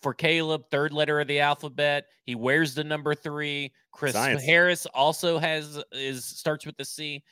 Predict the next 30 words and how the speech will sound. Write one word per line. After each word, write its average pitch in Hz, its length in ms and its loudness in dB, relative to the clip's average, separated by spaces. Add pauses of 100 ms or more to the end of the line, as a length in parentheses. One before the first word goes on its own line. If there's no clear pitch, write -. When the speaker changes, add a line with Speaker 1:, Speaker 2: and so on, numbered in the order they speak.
(200)
Speaker 1:
Like, 120 420 0
I'm 170 160 -8
all 185 200 0
in. 143 200 -2 (720)
Speaker 2:
So - 180 2
Speaker 1:
Year - 120 4
three, 127 180 -2
Speaker 2:
sci-, 180 160 8
Speaker 1:
Caleb 110 160 2
Speaker 2:
so 123 80 2
Speaker 1:
Farley's 117 180 4
Speaker 2:
sci-, 147 100 6
Speaker 1:
coming. 87 280 -4 (220)
Speaker 2:
so - 220 -2
science 104 640 0
is, 98 140 -10
is - 60 -16
Speaker 1:
Yep. 85 180 -4
Speaker 2:
why 101 260 6
Caleb 101 280 0
Farley's 92 280 -2
gonna 87 140 -6
have 87 120 -6
a 85 40 -12
great 82 200 -10
year. 73 220 -10
Uh, - 320 -20
Speaker 1:
Signs 190 800 4
matter. 135 580 0 (500)
<laughs> - 300 -12